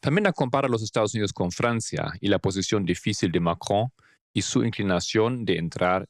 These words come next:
en compromiso. Francia tiene problemas con el Islam en su país. Él vuelve al tema de la educación y ahora él está haciendo la declaración que la escuela en casa ha fallado.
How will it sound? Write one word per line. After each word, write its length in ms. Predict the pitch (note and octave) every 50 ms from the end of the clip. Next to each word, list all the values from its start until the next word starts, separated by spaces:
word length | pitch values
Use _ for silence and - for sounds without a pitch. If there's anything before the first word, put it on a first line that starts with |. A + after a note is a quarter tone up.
| _ _ -
en 180 | F#2 F2+ F2+
compromiso. 800 | F2+ - - E2+ E2 E2 - - E2 E2 E2 E2 - - - - - _ _ _ _ _ _ _ _ _ _ _ -
Francia 320 | - - B2+ D#3 D3+ D3+ A#2+
tiene 200 | A#2 B2 A#2+ G#2
problemas 500 | - G2 G2 G2+ G#2 G#2+ G#2+ G#2+ - -
con 180 | - G2 F2
el 140 | E2+ E2 E2
Islam 420 | E2 - - - F2 E2 E2 E2+
en 80 | E2 E2
su 180 | - - - -
país. 460 | - - - - - - - - _ _ _ _ _ _ _ _ _ _ _ _ _ _ _ _
Él 140 | - A#2+ A#2+
vuelve 340 | A2+ C3+ E3 F#3 E3+ D3 C3+
al 300 | A#2 A2 G#2 G#2 G2 F2+
tema 220 | - A2 G#2+ G#2
de 100 | F#2+ G2
la 80 | F#2 E2+
educación 720 | F2+ F#2 F#2 - - F2 E2+ - - G#2 G2 G#2 A#2 B2+
y 100 | A#2 G#2
ahora 440 | F#2 F#2+ G2+ G#2+ A2 G#2+ G#2+ - _ _ _ _ -
él 160 | G#2 G2+ F#2+
está 480 | F#2+ F#2 - - - - G2 G2 G2 F#2+
haciendo 420 | - - F2+ - - - G#2+ G#2+
la 120 | G2 F#2 F2
declaración 720 | E2 E2+ - - E2+ E2 F2 E2+ - - A#2+ B2 C#3 C3+
que 180 | - - - F#2+
la 140 | E2+ D2+ E2
escuela 500 | F#2 - _ - - D#3 F3+ E3+ C#3+ A2+
en 100 | G#2+ -
casa 380 | - F#2+ E2+ E2+ - - - - _ -
ha 200 | F#2 F#2 F2+ E2+
fallado. 720 | - - - F2+ F#2 F#2+ A2+ A2+ A2 G2+ E2 C#2 C2+ -